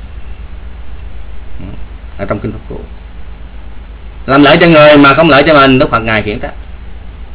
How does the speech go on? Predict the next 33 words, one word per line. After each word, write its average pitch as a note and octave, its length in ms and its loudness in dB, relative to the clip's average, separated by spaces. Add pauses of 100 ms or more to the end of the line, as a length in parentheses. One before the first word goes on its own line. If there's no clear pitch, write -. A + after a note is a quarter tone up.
(200)
Thì A2+ 100 2
đừng B2 180 4
nói D#3+ 220 6
chi C#3 300 8
á D3 160 8
là G#2 420 4 (2250)
làm G2 160 0
hại G2 200 4
cho - 60 2
người A#2 100 2
mình F#2 340 0
mà F2 80 -4
làm E2 140 -2
hại E2 140 -2
cho F#2 80 -6
người. D#2 280 -6 (1120)
Nhưng D#3 120 4
mà F3 60 6
thế F#3+ 140 6
nào D#3 160 6
là D3 80 8
làm, C#3 340 6
à, C3+ 360 6
lợi A#2+ 300 6
cho E3 60 4
mình C3+ 180 6
mà B2+ 100 6
không C#3+ 140 4
làm B2 320 4 (120)
lợi A2+ 200 4
cho C#3 500 6
người A2+ 300 0
khác, E3 280 2